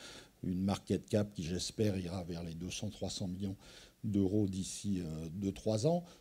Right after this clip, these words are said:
Mais enfin, c'est de plus en plus, euh, ce qu'on aime faire. Moi, je suis un entrepreneur. En fait, je ne suis pas un financier, je suis un entrepreneur, immunologiste. Et ce que j'aime faire, c'est créer des entreprises, euh, avec des gens exceptionnels.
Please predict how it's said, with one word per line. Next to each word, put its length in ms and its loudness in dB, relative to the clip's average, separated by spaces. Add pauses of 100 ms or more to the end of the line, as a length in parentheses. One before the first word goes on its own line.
(100)
Mais 80 6
enfin, 180 10
c'est 140 8
de 60 6
plus 200 6
en 100 12
plus, 520 2
euh, 160 6
ce 100 -6
qu'on 140 2
aime 120 2
faire. 400 4
Moi, 160 2
je 100 -2
suis 80 0
un 100 2
entrepreneur. 600 0
En 80 -6
fait, 200 -4
je 80 -8
ne 80 -6
suis 180 -12
pas 240 10
un 60 4
financier, 580 -4
je 80 -16
suis 80 -10
un 100 -4
entrepreneur, 800 -6
immunologiste. 720 -6 (600)
Et 100 2
ce 120 -6
que 100 -2
j'aime 240 -6
faire, 280 0
c'est 240 -4
créer 300 8
des 220 6
entreprises, 720 8 (480)
euh, 240 0 (220)
avec 480 10 (280)
des 180 8
gens 180 6
exceptionnels. 800 4